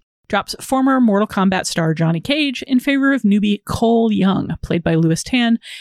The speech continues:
as a small-time M M A cage fighter who actually isn't all that great at fighting. That becomes a problem when it turns out that he's the last of the line of the great Japanese warrior Hanzo Hasashi,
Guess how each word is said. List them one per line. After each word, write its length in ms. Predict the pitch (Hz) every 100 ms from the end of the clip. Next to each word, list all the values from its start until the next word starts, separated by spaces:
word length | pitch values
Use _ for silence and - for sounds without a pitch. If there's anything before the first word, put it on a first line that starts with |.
| - -
as 120 | 190
a 120 | 214
small-time 640 | - 247 269 - 233 226
M 160 | - 190
M 100 | 185
A 80 | 185
cage 320 | - 175 -
fighter 360 | 165 160 156 156
who 180 | 175 185
actually 500 | 151 170 - 220 208
isn't 180 | 208 208
all 240 | 185 180
that 140 | 202 208
great 180 | 220
at 80 | 214
fighting. 380 | 254 247 - - _ _ _ -
That 100 | 247
becomes 300 | 262 277 254
a 60 | 220
problem 520 | - 320 269 180 175
when 120 | 175
it 100 | -
turns 240 | 202 208
out 180 | 185 180
that 120 | 196
he's 240 | - 180 -
the 100 | 165
last 400 | 165 165 185 -
of 80 | 226
the 100 | 196
line 240 | 156 160
of 80 | 160
the 40 |
great 280 | 175 202 -
Japanese 500 | 196 175 - 180 -
warrior 360 | 156 160 160 175
Hanzo 500 | - 175 180 180 175
Hasashi, 640 | 170 - 240 - -